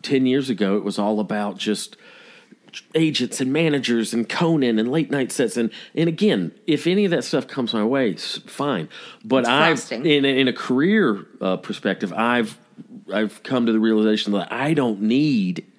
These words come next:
Speaker 1: any of that shit to happen. I don't need Hollywood to let me
Speaker 2: Mm-mm.
Speaker 1: record Stonebergs.
Speaker 2: No.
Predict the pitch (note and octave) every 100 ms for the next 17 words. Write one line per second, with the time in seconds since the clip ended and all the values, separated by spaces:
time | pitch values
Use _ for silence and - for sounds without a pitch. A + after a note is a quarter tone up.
0 | - C#3+ F#3 G3 F#2+ E2 F2 - - G#2+
1 | F#2 - E2 B2 A#2 - - - - -
2 | C#3+ F#3+ D#3 B2 B2+ D3 D3 B2+ A2 G2
3 | - - - C#3+ C#3+ G#2 F2 E2+ E2 -
4 | G#2+ G#2+ A#2 - G#2+ G#2 F#2+ F#2+ G#2 G2+
5 | E2 - F#2 E2 - - - D#3 D#3 A3+
6 | G#3